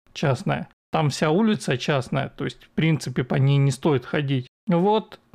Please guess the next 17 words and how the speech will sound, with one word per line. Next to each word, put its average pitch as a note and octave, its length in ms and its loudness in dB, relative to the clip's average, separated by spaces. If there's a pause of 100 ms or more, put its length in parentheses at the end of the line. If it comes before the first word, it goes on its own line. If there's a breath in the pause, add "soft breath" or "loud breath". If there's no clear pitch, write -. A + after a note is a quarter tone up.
(100)
И, F#3 180 2
в G#3 80 4
общем, A3 300 2
они F3+ 180 4
вернулись, E3+ 500 2
сто G3 180 0
человек, F#3+ 600 0 (200)
а E3 100 0
не D#3 160 2
десять, D#3+ 360 -2
как C#3 240 -2
было. C#3 360 0 (460 loud breath)
Но A#3+ 420 2 (300)
их F#3+ 160 0
встретила A3 560 2
вооружённая E3 800 2
охрана, G3+ 480 0